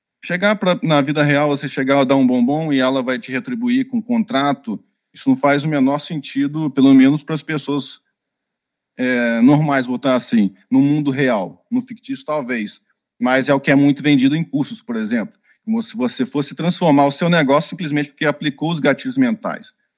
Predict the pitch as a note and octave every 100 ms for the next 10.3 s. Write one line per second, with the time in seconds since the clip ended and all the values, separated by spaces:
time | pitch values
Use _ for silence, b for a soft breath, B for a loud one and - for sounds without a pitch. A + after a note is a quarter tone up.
0 | _ - C#3+ D#3+ F3 G#3 G#3+ G#3+ G3 -
1 | F#3 G#3+ - - - F3 D#3 - C3+ C3
2 | B2+ C#3+ - D3+ C#3 C3 B2+ - C3+ -
3 | C3 C3+ A2+ A2+ C3+ A#2+ A2 A2+ G2 F#2+
4 | E2+ E2 - _ _ _ A#2 A#2+ C3+ C3
5 | G#2 B2 C3 C3 B2 A#2+ A#2 A2+ G#2 F#2+
6 | F2+ F2 _ _ _ _ _ _ _ _
7 | _ - B2+ B2+ A#2 B2 A#2 A#2+ A2 G#2
8 | G#2+ A#2+ A#2 A2+ B2 B2 - C#3+ C#3+ G#2+
9 | B2 - B2 G#2+ G2+ G#2+ G#2+ D#3 C#3+ C3
10 | B2+ A#2